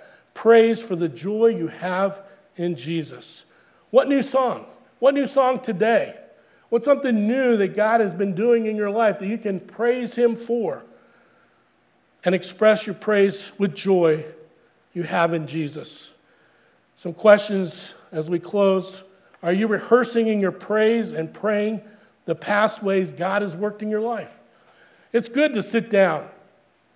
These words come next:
It's good to journal and keep track of how God has given you victory after victory, answers to prayer in your life,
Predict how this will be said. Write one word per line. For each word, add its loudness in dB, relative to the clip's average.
It's -2
good -2
to -2
journal 0
and -6
keep -4
track 2
of -2
how 2
God 2
has -4
given -4
you 0
victory 0
after 0
victory, -4
answers -2
to -10
prayer -2
in -4
your -2
life, -4